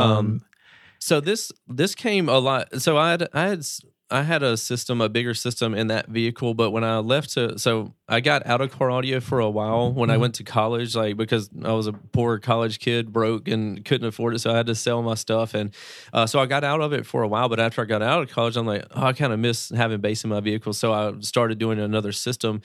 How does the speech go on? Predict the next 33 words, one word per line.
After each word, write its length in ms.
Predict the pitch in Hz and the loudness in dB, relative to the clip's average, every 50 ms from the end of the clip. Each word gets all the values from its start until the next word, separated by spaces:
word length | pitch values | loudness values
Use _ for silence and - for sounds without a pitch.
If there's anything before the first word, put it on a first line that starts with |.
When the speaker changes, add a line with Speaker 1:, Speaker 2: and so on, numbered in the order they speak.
| - - - | -12 -6 0
Speaker 1:
and 100 | 113 117 | 2 2
I 60 | 117 | 2
still 280 | 117 - - 160 147 127 | 0 0 -2 -2 0 0
have 320 | 120 120 120 123 117 107 110 | 0 2 2 0 0 2 2
this 180 | 139 147 - | 0 0 2
vehicle, 380 | - 113 113 107 101 - 107 107 | 0 -2 -2 -2 -2 -2 -2 0
which 200 | 113 113 - - | 0 -2 -2 -2
is 140 | 110 101 101 | -4 -4 -4
a 40 | 101 | -4
Chevy 340 | - - 113 113 107 104 | -4 -4 -4 -4 -4 -6
Tahoe. 480 | 101 - - 113 113 117 110 104 104 101 104 - - - - - - | -4 -4 -2 -2 0 0 0 -2 -2 -4 -6 -10 -16 -20 -20 -6 -2
Speaker 2:
Mm-hmm. 140 | 151 131 120 | 0 2 2
Speaker 1:
Um, 280 | 107 101 101 98 101 - _ _ _ _ _ _ _ _ - - | 2 2 0 -2 -6 -10 _ _ _ _ _ _ _ _ -8 -2
so 100 | 123 135 | 2 2
I 60 | 131 127 | 2 2
started 320 | - - 147 139 135 123 | 2 2 2 2 0 0
doing 220 | 127 131 120 113 | 0 0 0 2
that, 180 | 117 127 123 107 | 2 2 2 2
and 80 | 123 131 | 2 2
I 80 | 139 | 2
just 160 | 143 147 147 | 2 0 -2
started 320 | - - 180 175 160 139 127 | -2 0 0 0 0 0 0
going 220 | 139 135 127 123 | 0 0 0 0
to 60 | 120 | -2
shows 320 | - - - 120 123 120 107 | -2 -2 0 0 -2 -2 -2
because 280 | - 120 - 139 127 | -4 -2 -2 0 2
I 160 | 127 123 120 113 | 4 4 4 2
enjoyed 500 | 110 104 101 - 127 127 123 117 101 98 | 0 -2 -2 -2 -2 0 0 -2 0 0
going 260 | 110 117 131 135 123 | 0 0 0 0 -2
to 140 | - 104 101 | -4 -4 -2
shows. 240 | - 110 110 107 | 0 0 2 2
It 120 | 110 107 107 | 2 2 2
wasn't, 440 | 113 123 135 143 151 143 123 113 | 2 0 0 0 0 -2 -4 -4